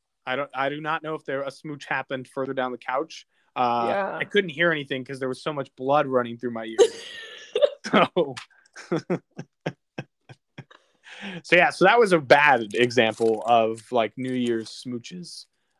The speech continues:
Speaker 2: Well,
Speaker 1: Uh,
Speaker 2: no wonder you were so stressed going into the one with, uh,
Speaker 1: <sighs> with
Speaker 2: Celia.
Speaker 1: Celia? Yeah, yeah.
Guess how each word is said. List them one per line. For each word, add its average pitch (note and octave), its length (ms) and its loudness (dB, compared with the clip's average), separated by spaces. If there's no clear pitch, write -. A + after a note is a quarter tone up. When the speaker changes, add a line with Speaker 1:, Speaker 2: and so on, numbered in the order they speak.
Speaker 2:
Well, A#3+ 160 2
Speaker 1:
Uh, G#3 40 -8
Speaker 2:
no B3+ 120 0
wonder B3+ 240 -2
you B3 140 -6
were A#3 140 -2
so A3+ 160 -2
stressed G#3 420 -4
going G3 220 -8
into F3+ 200 -8
the F3+ 100 -6
one F3+ 180 -8
with, E3+ 320 -8
uh, D#3 380 -6
Speaker 1:
<sighs> - 20 -18
with - 180 -14
Speaker 2:
Celia. B2+ 260 0
Speaker 1:
Celia? C#3+ 480 2
Yeah, A#2+ 400 0
yeah. A#2 360 -10